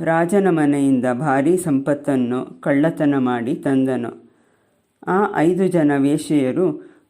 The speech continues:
ದುಂದುಕಾರಿಯ ಕೈಕಾಲುಗಳನ್ನು ಕಟ್ಟಿ ಬಾಯಲ್ಲಿ ಬಿಸಿ ಬಿಸಿ ಕಲ್ಲಿದ್ದಲನ್ನು ಹಾಕಿ ಅವನನ್ನು ಕೊಂದರು. ಅಲ್ಲೇ ಗುಂಡಿ ತೋಡಿ ಅವನನ್ನು ಹೂಳಿದರು ಮತ್ತು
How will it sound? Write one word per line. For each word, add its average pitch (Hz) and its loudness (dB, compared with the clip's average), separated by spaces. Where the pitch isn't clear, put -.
ದುಂದುಕಾರಿಯ 180 2
ಕೈಕಾಲುಗಳನ್ನು 139 0
ಕಟ್ಟಿ 139 -4
ಬಾಯಲ್ಲಿ 160 2
ಬಿಸಿ 151 -2
ಬಿಸಿ 165 0
ಕಲ್ಲಿದ್ದಲನ್ನು 139 2
ಹಾಕಿ 143 -4
ಅವನನ್ನು 170 2
ಕೊಂದರು. 135 0
ಅಲ್ಲೇ 202 2
ಗುಂಡಿ 165 2
ತೋಡಿ 139 0
ಅವನನ್ನು 147 2
ಹೂಳಿದರು 147 0
ಮತ್ತು 175 -2